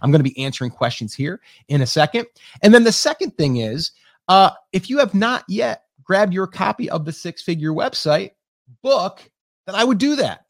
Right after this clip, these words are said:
I would head on over to the six figure website dot com. Again,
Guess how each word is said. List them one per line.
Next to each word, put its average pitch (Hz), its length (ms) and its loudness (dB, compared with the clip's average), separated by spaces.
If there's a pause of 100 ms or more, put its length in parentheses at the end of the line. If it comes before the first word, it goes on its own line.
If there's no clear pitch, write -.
(160)
I 180 40 -2
would 196 120 2
head 196 140 0
on 214 140 0
over 180 140 -6
to 214 220 -8
the 185 280 0
six - 480 -4
figure 180 400 -4
website 160 640 -2
dot 151 260 -8
com. 196 280 -6
Again, 135 400 -4